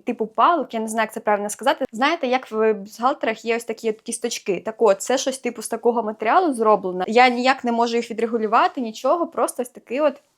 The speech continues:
корсет. Корсетний топ. В Пінтересті я бачила багато такої краси з такими, типу, відкритими рукавами, таких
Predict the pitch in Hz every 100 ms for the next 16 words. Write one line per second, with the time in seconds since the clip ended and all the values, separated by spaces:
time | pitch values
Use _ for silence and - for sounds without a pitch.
0 | _ _ _ _ _ _ - 262 - 175
1 | 170 - _ _ _ _ _ _ _ _
2 | _ 247 247 277 294 277 277 214 196 196
3 | _ _ _ _ _ _ _ _ _ 254
4 | 311 320 311 233 220 240 240 220 214 208
5 | 226 226 214 202 202 190 196 190 202 -
6 | 269 269 262 220 220 208 208 208 202 196
7 | - 220 220 214 208 208 202 226 277 240
8 | 220 208 226